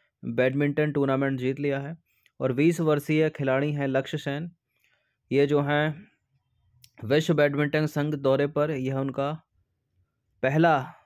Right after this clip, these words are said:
सुपर फ़ाइव हंड्रेड खिताब है। और उन्होंने इससे पहले वर्ष दो हज़ार इक्कीस में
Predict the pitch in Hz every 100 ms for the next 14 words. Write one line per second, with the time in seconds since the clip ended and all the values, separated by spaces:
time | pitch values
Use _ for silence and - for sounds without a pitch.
0 | _ - 135 147 143 143 131 131 131 127
1 | 131 - - - _ _ _ _ _ _
2 | _ _ - 127 143 143 156 156 - 139
3 | 143 151 135 147 143 143 143 139 143 -
4 | 143